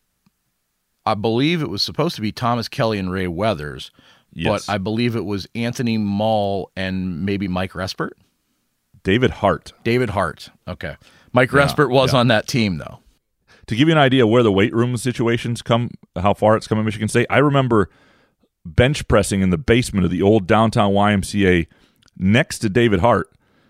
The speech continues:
Speaker 2: Like, I don't think it was a hundred percent in season, but it wasn't out of season. Like, he didn't need to be at the downtown Y basement bench pressing. I'm sure they had weight rooms and stuff, but this is, this is where, where things have, uh,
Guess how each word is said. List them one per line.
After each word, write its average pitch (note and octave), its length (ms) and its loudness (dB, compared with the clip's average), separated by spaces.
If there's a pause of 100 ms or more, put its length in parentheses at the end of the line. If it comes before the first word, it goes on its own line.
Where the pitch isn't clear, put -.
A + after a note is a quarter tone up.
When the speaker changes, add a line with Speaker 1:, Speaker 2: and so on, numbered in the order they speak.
Speaker 2:
Like, G#2+ 320 0
I - 80 0
don't F#3 140 2
think F3+ 100 0
it D#3 40 0
was G#2 200 0 (420)
a - 60 -18
hundred D#3+ 160 0
percent E3 220 2
in D#3+ 160 0
season, E3 340 -2
but D3 120 4
it C3+ 40 2
wasn't E3+ 220 4
out D3+ 140 4
of A2 80 0
season. D#2 300 -4
Like, F2 120 -4
he D#3+ 80 0
didn't F3 160 4
need E3+ 120 2
to D3+ 60 0
be C#3+ 80 2
at C3 100 2
the G#2 60 2
downtown A#2 640 2
Y A2 400 0
basement G2 640 -2 (460)
bench B2 260 2
pressing. F2+ 300 -2
I'm F#2 60 0
sure D#3+ 120 0
they A#2 60 4
had F#2+ 100 2
weight G2+ 220 0
rooms F2 180 -6
and E2 100 -6
stuff, D#2 280 -8
but E2+ 120 -10
this G#2+ 180 -4
is, F2 160 -20 (360)
this F2+ 160 -12
is F2 80 -8
where, E2 280 -4
where E2 240 -8
things E2 260 -8
have, D2+ 200 -10
uh, D2 180 -8